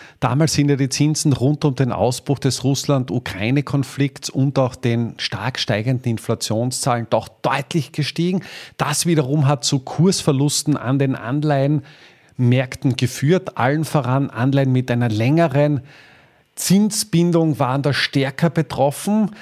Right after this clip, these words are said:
Wir haben ja hier eine Kennzahl, die nennt sich eben Duration. Das ist nichts anderes als die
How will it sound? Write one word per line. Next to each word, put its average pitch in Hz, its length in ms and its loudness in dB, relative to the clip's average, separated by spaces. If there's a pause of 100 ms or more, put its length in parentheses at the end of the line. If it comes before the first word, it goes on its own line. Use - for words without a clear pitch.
(120)
Wir 143 120 2
haben 147 100 2
ja 147 60 4
hier 151 260 2
eine 143 180 2
Kennzahl, 147 920 -2
die 135 360 0
nennt 127 260 2
sich 135 260 0
eben 127 320 2
Duration. 131 800 2
Das 139 160 0
ist - 60 0
nichts 139 180 0
anderes 131 260 2
als 127 140 0
die 123 160 -2